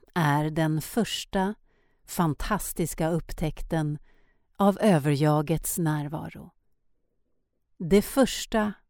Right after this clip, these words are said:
oemotsägliga beviset för dess kraft.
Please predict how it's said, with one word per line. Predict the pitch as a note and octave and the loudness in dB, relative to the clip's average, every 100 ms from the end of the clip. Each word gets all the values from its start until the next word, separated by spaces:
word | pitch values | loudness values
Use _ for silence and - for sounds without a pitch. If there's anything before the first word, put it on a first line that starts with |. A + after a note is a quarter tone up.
| _ | _
oemotsägliga | - B3+ G#3 F#3 F#3+ - - A#3+ G#3+ E3 D#3 D#3+ | 0 2 4 2 0 -2 -2 0 0 0 0 0
beviset | D#3 F#3+ F#3 G#3+ G#3+ - D#3 - - - - _ | 2 2 2 0 -2 -8 -8 -12 -20 -20 -20 _
för | - D#3 D3+ | 0 2 2
dess | D#3+ - | -2 -4
kraft. | - G3 F#3+ - _ | -8 -10 -12 -18 _